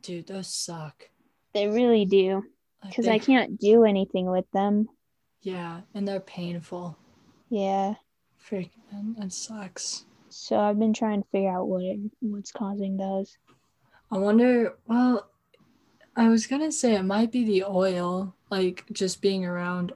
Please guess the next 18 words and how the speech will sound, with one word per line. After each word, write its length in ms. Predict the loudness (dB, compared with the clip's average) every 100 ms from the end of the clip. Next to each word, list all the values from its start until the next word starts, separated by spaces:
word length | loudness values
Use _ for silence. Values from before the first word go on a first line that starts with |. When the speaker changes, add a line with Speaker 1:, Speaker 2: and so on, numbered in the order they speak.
| -4
Speaker 1:
oily 420 | -2 0 0 -2 -2
Speaker 2:
Yeah. 240 | 0 0
Speaker 1:
food. 240 | -2 -4 -10
Sometimes 600 | -10 -10 -6 -4 -4 -6
that 180 | -8 -8
happens. 600 | -10 -8 -8 -8 -8 -4
That 140 | -2
happened 340 | 0 0 -4 -8
to 60 |
me 160 | -8 -10
at 100 | -12
Pizza 320 | -12 -10 -10
Hut. 320 | -10 -8 -10 -12 _ _ -16 -16 -18 _ _ -20 _ _ _ 6
Speaker 2:
That's 300 | 6 8 6
what 140 | 8
I 100 | 8
was 260 | 8 4 -4 -2
thinking. 640 | -2 0 0 0 2 0